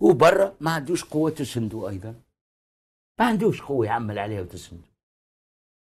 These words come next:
به، وما زال الوقت أيضا غير ناضج. وأنا أعتقد أنه اتحاد الشغل سيلعب دور في إسقاط هذه الديكتاتورية.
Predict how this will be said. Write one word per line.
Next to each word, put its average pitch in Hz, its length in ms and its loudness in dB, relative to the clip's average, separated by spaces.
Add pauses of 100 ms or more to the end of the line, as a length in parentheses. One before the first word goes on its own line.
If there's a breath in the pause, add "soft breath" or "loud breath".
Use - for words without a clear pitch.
(100)
به، 135 140 2 (340)
وما 269 180 4
زال 247 340 0
الوقت 214 340 0
أيضا 196 240 0
غير 170 240 0
ناضج. 120 340 -4 (680)
وأنا 247 300 2
أعتقد 190 520 2
أنه 170 160 2
اتحاد - 260 -2
الشغل 196 300 -4
سيلعب 190 420 2
دور 170 240 6
في 123 140 -6
إسقاط 107 380 -10
هذه 87 180 -10
الديكتاتورية. 82 880 -12